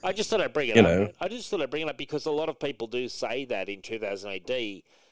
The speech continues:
Speaker 1: 'cause they're often rooming together and
Speaker 2: Mate,
Speaker 1: stuff.
Speaker 2: they say that about everything. They say that about Frodo and Sam. They say that about,
Speaker 1: <laughs>
Speaker 2: uh, Robin and Superboy. Like, it doesn't matter who it
Speaker 1: Yeah.
Speaker 2: is. If there's
Speaker 1: Yeah.
Speaker 2: any close relationship, someone's gonna interpret it as that.
Speaker 1: Sure.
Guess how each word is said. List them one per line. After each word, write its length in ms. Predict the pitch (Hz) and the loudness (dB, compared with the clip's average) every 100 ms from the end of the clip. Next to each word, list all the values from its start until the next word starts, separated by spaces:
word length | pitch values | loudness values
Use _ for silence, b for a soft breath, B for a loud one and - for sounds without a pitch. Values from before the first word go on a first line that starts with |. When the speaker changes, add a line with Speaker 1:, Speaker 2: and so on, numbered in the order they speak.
| _ _ | _ _
Speaker 1:
'cause 120 | 151 143 | -4 0
they're 140 | 196 | 0
often 260 | 233 208 113 | 0 -4 -2
rooming 340 | 131 185 160 | -2 -2 -8
together 420 | 113 92 87 87 | -8 -4 -4 0
and 120 | 170 | 6
Speaker 2:
Mate, 40 | 170 | 10
Speaker 1:
stuff. 260 | 170 160 | 10 8
Speaker 2:
they 140 | 185 180 | 8 8
say 220 | - 202 | 8 8
that 180 | 196 190 | 8 6
about 260 | 190 165 131 | 6 4 4
everything. 460 | 143 139 147 131 | 0 2 4 6
They 100 | 123 | 4
say 300 | 120 135 143 | 6 8 8
that 100 | 151 | 6
about 180 | 131 135 | 6 6
Frodo 500 | - - 127 127 127 | 4 6 6 8 6
and 100 | 123 | 4
Sam. 480 | - 117 120 123 120 | 2 4 6 6 8
They 140 | 113 | 6
say 240 | 107 123 123 | 8 8 8
that 180 | 123 113 | 8 6
about, 360 | 98 110 104 - - - - | 8 8 8 2 -14 -16 -16
Speaker 1:
<laughs> 280 | - - | -18 0
Speaker 2:
uh, 240 | 117 110 104 | 8 8 8
Robin 360 | 90 113 113 123 | 8 8 8 4
and 120 | 120 | 2
Superboy. 640 | 110 135 127 120 107 120 120 | 2 2 2 0 2 4 8
Like, 200 | 143 147 | 8 6
it 120 | 175 - | 2 6
doesn't 320 | 202 202 143 | 6 6 6
matter 300 | 135 - 135 | 6 6 2
who 200 | 127 127 | 6 6
it 100 | 131 | 6
Speaker 1:
Yeah. 60 | 117 | 6
Speaker 2:
is. 340 | 120 107 104 | 6 6 6
If 180 | 123 127 | 2 10
there's 200 | 139 123 | 10 10
Speaker 1:
Yeah. 60 | |
Speaker 2:
any 280 | 151 165 175 | 8 8 6
close 320 | - 165 151 | 8 6 6
relationship, 520 | 139 123 120 135 139 - | 4 2 2 0 -2 -2
someone's 600 | - 147 139 139 139 117 | 0 4 4 6 6 4
gonna 220 | 120 113 | 2 4
interpret 460 | 104 120 107 104 101 | 2 0 -2 0 0
it 140 | 82 | 0
as 140 | 76 | -2
that. 200 | 78 73 | -2 -4
Speaker 1:
Sure. 160 | 80 | -6